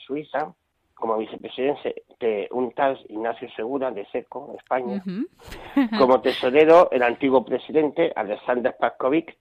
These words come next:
Speaker 1: de Alemania. Y después, como vocal, y me vaya a perdonar, no sé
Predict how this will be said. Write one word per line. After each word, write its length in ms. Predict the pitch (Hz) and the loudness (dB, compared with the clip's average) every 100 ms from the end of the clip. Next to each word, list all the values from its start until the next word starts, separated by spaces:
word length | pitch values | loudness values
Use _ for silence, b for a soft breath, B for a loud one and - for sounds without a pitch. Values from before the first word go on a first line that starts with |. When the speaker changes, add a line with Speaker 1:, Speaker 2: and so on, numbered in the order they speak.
| _ | _
Speaker 1:
de 140 | 92 | -10
Alemania. 540 | 95 113 151 147 151 175 b b b _ | -8 -4 -2 -2 -4 -6 b b b _
Y 100 | - | 0
después, 360 | 165 175 - 165 | 2 2 2 0
como 320 | - 131 113 | 2 4 6
vocal, 480 | 107 107 147 165 156 - | 4 2 4 2 2 -6
y 100 | 110 | -4
me 120 | 107 | -2
vaya 220 | 117 131 | 0 0
a 20 | 110 | -2
perdonar, 380 | 107 110 117 | -2 -2 -2
no 260 | 101 110 113 | -2 -2 -2
sé 140 | - | -4